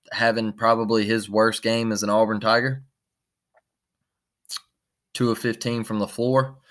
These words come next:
What, five points? Just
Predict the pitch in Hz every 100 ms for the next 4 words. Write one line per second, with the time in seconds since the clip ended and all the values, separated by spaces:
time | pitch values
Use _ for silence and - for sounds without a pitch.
0 | - - - _ _ _ _ _ _ _
1 | _ _ - 85 - 110 107 110 - 123
2 | 131 135 - - - _ _ - - 92
3 | - -